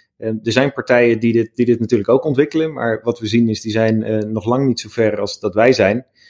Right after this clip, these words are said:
Eh, ja, en dat komt één, omdat we dat natuurlijk zelf ontwikkelen, hè. Dan kunnen we zelf ook bepalen wat voor ons relevant is. En twee, we kunnen dat daardoor ook eh, eh, op grote schaal toepassen.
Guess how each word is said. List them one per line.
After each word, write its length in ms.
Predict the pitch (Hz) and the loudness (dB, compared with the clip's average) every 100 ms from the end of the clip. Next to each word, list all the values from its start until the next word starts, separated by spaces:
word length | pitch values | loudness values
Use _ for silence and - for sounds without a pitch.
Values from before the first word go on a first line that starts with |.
| _ _ | _ _
Eh, 200 | - 110 | -2 0
ja, 120 | 117 117 | 2 2
en 60 | |
dat 120 | 107 | 0
komt 280 | - 120 107 | 0 -2 0
één, 280 | 123 127 117 | 2 2 2
omdat 220 | 107 107 | 0 -2
we 60 | 107 | -4
dat 100 | 101 | -6
natuurlijk 300 | 104 107 113 | -4 -4 0
zelf 180 | 110 104 | 0 0
ontwikkelen, 420 | 98 143 175 156 | -4 2 2 2
hè. 100 | 156 | -2
Dan 120 | 117 | -4
kunnen 200 | - 104 | -4 -6
we 60 | 98 | 0
zelf 260 | 107 104 | 2 2
ook 120 | 101 | -4
bepalen 580 | - 98 107 101 101 98 | -8 -2 0 2 0 -2
wat 180 | 101 - | -4 -8
voor 100 | 101 | -6
ons 200 | 104 95 | -6 -2
relevant 460 | 98 98 90 120 131 | -2 -2 -2 -2 -2
is. 160 | 139 | -4
En 140 | 117 117 | -6 -2
twee, 440 | 135 123 135 - | 2 4 2 -2
we 220 | 117 120 | -10 -10
kunnen 220 | - 131 113 | -2 0 0
dat 140 | 110 | 0
daardoor 440 | 113 110 107 107 | 2 2 2 2
ook 340 | - 110 - _ _ _ _ 101 | 2 0 -2 _ _ _ _ -4
eh, 500 | 101 101 - 104 98 | -2 0 -2 -2 -2
eh, 100 | - | -4
op 80 | |
grote 260 | - 113 110 | 0 0 0
schaal 380 | - 110 101 95 | 0 2 2 0
toepassen. 520 | 110 110 117 - 98 | -2 2 2 2 -8